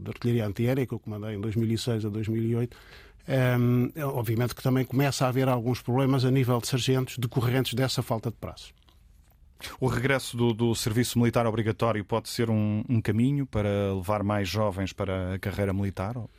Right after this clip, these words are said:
Speaker 2: na,
Speaker 1: Isso é uma
Speaker 2: na sua
Speaker 1: decisão
Speaker 2: leitura?
Speaker 1: política. Isto é, é importante que os nossos ouvintes tenham a noção de que não são os militares que dizem qual é o sistema de serviço militar. Portanto, em primeiro lugar, é uma decisão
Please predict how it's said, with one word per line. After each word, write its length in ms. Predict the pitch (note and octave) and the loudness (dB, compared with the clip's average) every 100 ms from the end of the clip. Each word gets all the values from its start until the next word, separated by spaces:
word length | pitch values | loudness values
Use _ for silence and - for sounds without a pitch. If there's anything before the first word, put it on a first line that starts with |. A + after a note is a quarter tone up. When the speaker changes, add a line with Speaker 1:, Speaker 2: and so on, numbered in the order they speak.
| - | -8
Speaker 2:
na, 160 | F#2+ G2+ | -6 0
Speaker 1:
Isso 180 | G3 | 2
é 40 | G#3 | 2
uma 100 | G3 | 2
Speaker 2:
na 80 | - | 2
sua 80 | |
Speaker 1:
decisão 200 | E3 D#3 F3+ | 2 2 0
Speaker 2:
leitura? 220 | D#3 C#3+ | -4 -2
Speaker 1:
política. 720 | G3 F#3+ E3 - A#2 - F2 - - - | 2 4 2 2 0 0 -6 -8 -14 -6
Isto 200 | C3 - | -2 0
é, 60 | |
é 80 | D#3 | 2
importante 680 | E3 E3+ - D3 C3 A2+ - | 0 0 -4 0 0 -2 -8
que 160 | - C3 | -4 -2
os 100 | A2+ | 2
nossos 240 | C3 A#2+ | 0 2
ouvintes 380 | C3 A#2+ C#3 - | 2 2 2 0
tenham 260 | C#3+ C#3+ D3 | 0 2 2
a 60 | |
noção 420 | D3+ C#3+ - G#2 | 2 0 0 0
de 160 | A#2 C3+ | 0 -2
que 380 | - C#3+ B2 A2 | 0 2 4 2
não 160 | C#3 | 0
são 160 | C3+ D#3 | 2 2
os 120 | C3+ | 2
militares 460 | A#2 B2 - B2 A#2+ | 2 2 0 -2 -2
que 140 | - | 0
dizem 280 | B2 A2+ B2+ | 2 4 2
qual 220 | B2+ C3 | 2 0
é 80 | A#2 | 2
o 80 | B2 | 0
sistema 380 | - - B2+ A#2+ | -2 0 0 0
de 100 | - | 0
serviço 420 | B2+ A#2+ B2+ - | 0 0 0 0
militar. 340 | B2+ B2 F#2+ D#2+ | -2 -2 -6 -8
Portanto, 300 | - G#2 - | -8 -10 -4
em 40 | |
primeiro 340 | - D#3+ E3 C#3 | 0 2 2 2
lugar, 260 | C3+ D3 | 2 2
é 40 | C#3 | 2
uma 120 | B2+ | 0
decisão 460 | - A2+ B2+ B2+ | 0 0 0 -2